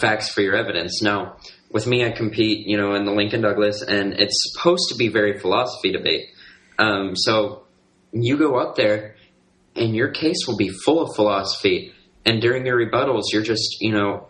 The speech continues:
throwing out this philosophy, and the other guy, all he's doing is reading these statistics, yet the sad part is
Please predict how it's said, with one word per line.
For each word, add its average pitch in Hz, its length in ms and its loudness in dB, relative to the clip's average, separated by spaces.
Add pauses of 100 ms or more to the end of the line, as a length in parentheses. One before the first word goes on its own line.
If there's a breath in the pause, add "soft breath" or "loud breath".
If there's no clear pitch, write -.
throwing 127 320 2
out 120 140 -2
this 101 200 0
philosophy, 101 720 0 (300 loud breath)
and 117 140 2
the 123 80 2
other 151 160 0
guy, 117 320 0
all 117 180 0
he's 107 180 -2
doing 117 220 0
is 101 140 -2
reading 107 320 0
these - 500 -4 (100)
statistics, - 720 0 (160)
yet 107 460 0
the 107 60 -2
sad 139 340 -2
part 110 220 2
is 98 280 -4